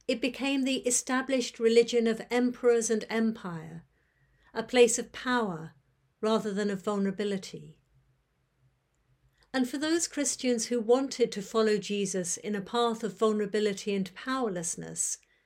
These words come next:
it was therefore now necessary to step outside society and find their own more challenging places to be.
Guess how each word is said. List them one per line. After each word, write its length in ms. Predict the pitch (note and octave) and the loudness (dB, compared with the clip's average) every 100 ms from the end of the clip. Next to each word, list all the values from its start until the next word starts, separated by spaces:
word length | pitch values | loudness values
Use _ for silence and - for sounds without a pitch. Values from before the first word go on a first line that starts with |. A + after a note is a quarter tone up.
| _ _ _ | _ _ _
it 120 | - C4 | 0 2
was 160 | A#3+ | 2
therefore 420 | C#4 C#4+ D4+ C#4 | 0 -2 -2 -2
now 280 | B3 B3 B3 | 0 2 2
necessary 760 | A#3+ B3+ B3+ C4+ - G#3 F3 F3 | 2 -2 -2 -4 -2 -2 -2 -4
to 160 | A3 | -2
step 360 | - - B3 A#3+ | -2 2 0 -2
outside 720 | A#3 A#3 - - B3+ C4+ A#3+ | -6 -6 -4 -2 0 -2 -4
society 880 | - F#3 - F3+ D#3+ D#3+ F3+ F3 E3+ _ _ _ _ - | -4 -4 -4 -6 -8 -12 -12 -12 -14 _ _ _ _ -6
and 140 | A3+ A3 | -4 0
find 320 | - B3 A#3 | 2 4 4
their 200 | A#3+ A#3+ | 4 4
own 340 | A#3 A#3+ A#3+ | 6 6 6
more 180 | A3 A3 | 2 0
challenging 600 | G#3 A3+ A3 G#3+ G3 G3+ | -2 -4 -2 -2 -2 -4
places 480 | G3 G#3 G3+ G3 F3+ | -4 -2 -2 -2 -6
to 120 | - - | -6 -6
be. 460 | G#3+ G3 D#3 E3 | -4 -4 -6 -14